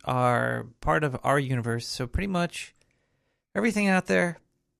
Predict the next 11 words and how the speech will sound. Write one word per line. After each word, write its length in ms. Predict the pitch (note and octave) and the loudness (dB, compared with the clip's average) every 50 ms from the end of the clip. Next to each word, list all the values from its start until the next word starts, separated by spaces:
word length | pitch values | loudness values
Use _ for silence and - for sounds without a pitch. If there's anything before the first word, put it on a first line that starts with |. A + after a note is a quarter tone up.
| _ _ _ _ _ _ | _ _ _ _ _ _
is 140 | - - - | -14 -12 -4
probably 480 | - B3+ D4 E4+ E4 D4+ B3+ G#3+ G3+ | 0 2 2 4 2 4 2 2 2
the 80 | F3+ E3 | 2 0
same 240 | - G3 F#3+ F3 D#3 | -2 -2 -2 -2 -4
shit. 340 | - - F3+ - - - _ _ _ _ _ _ _ _ _ _ _ _ _ _ _ _ _ _ _ _ _ _ _ _ _ _ _ _ _ _ _ _ _ _ _ - B2 B2+ | -4 -4 -6 -6 -6 -10 _ _ _ _ _ _ _ _ _ _ _ _ _ _ _ _ _ _ _ _ _ _ _ _ _ _ _ _ _ _ _ _ _ _ _ -20 -18 -16
It's 120 | B2 C#3 - | -14 -14 -6
probably 300 | - - B3+ C4+ C#4 A#3+ | -2 -2 0 0 2 2
not 180 | A#3 A3 G#3 | 2 2 2
too 120 | - - G3+ | 0 -4 -4
many 240 | G3 F#3+ F#3+ E3 D3+ | -2 0 0 0 -2
weird, 720 | C#3+ C#3 C3 C3+ D3+ D#3+ D#3 D3+ D3+ D3 D3 C#3 C3+ | -4 -4 -4 -4 -2 -2 -2 0 0 0 -2 -4 -6